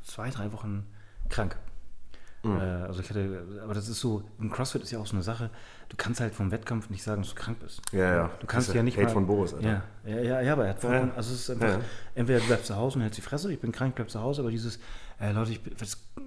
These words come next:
Speaker 1: wollen ja ganz
Speaker 2: So ein
Speaker 1: viele
Speaker 2: Rechtfertigungsposting.
Speaker 1: So ein Rechtfertigungs-,
Speaker 2: Ja.
Speaker 1: so schön, am besten ist dieses, äh, wes-, ganz wichtig und schlecht im Englisch, „Unfortunately, ich bin ein bisschen krank,
Speaker 2: Mhm.
Speaker 1: ähm, aber ich gebe trotzdem mein Bestes, mal gucken.“ Aber wenn ich verkacke, ist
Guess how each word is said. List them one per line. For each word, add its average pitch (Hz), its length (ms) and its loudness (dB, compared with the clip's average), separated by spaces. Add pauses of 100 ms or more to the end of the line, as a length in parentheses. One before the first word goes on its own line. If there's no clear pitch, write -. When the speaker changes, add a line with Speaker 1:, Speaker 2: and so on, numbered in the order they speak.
(140)
Speaker 1:
wollen 117 180 4
ja 127 60 6
ganz 120 140 4
Speaker 2:
So 90 60 4
ein - 20 2
Speaker 1:
viele - 80 2
Speaker 2:
Rechtfertigungsposting. 101 840 6
Speaker 1:
So 113 120 4
ein 117 60 4
Rechtfertigungs-, 110 460 2
Speaker 2:
Ja. - 200 0 (100)
Speaker 1:
so 110 300 0
schön, 135 220 2
am 113 100 2
besten 147 280 4
ist 127 140 2
dieses, 120 360 0
äh, - 20 -12 (240)
wes-, 113 280 -6 (160)
ganz 123 220 2
wichtig 143 200 0
und 120 60 0
schlecht 113 220 -4
im 101 80 -6
Englisch, 127 300 -2 (420)
„Unfortunately, 123 640 0
ich 110 80 -4
bin 117 120 -4
ein - 20 -4
bisschen 107 220 -6
krank, 139 360 -4
Speaker 2:
Mhm. 95 400 -2
Speaker 1:
ähm, 117 240 2
aber 113 140 -2
ich 110 100 -4
gebe - 140 -4
trotzdem - 320 -4
mein 104 100 2
Bestes, 120 400 -2
mal 113 80 0
gucken.“ 117 300 -6
Aber 110 160 0
wenn 117 80 2
ich 113 80 -2
verkacke, 135 400 -2
ist 123 180 -6